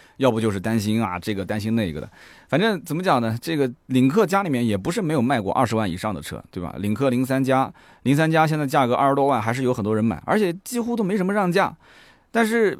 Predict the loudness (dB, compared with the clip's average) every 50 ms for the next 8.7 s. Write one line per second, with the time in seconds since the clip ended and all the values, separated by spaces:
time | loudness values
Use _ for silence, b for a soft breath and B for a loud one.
0 | -6 -6 -6 -2 0 0 2 2 2 2 2 2 2 0 0 2 2 2 2 2
1 | 0 0 -2 -2 -4 -4 -6 -4 -4 -6 -6 -8 -8 -8 -4 -4 -2 -2 -2 -4
2 | -6 -6 -6 -6 -6 -6 -6 -4 -4 -6 -6 -10 -12 -12 -12 -12 -12 -12 -10 -8
3 | -6 -4 -2 -2 -2 -2 -4 -6 -8 -10 -10 -10 -8 -8 -6 -4 -4 -4 -2 -2
4 | -2 -2 -4 -8 B B B B B B B -4 0 2 4 4 4 4 4 4
5 | 4 2 4 4 4 4 2 0 -2 -2 -2 -2 -2 -2 0 0 0 0 2 0
6 | 0 -2 -4 -4 -6 -8 -8 -8 -6 -4 -4 -4 -4 -2 -2 -2 -2 -2 -2 -2
7 | -2 -2 -2 -4 -4 -2 0 0 2 2 2 0 0 -2 -2 -4 0 2 2 2
8 | 4 2 0 0 -2 0 0 0 0 2 0 -2 -2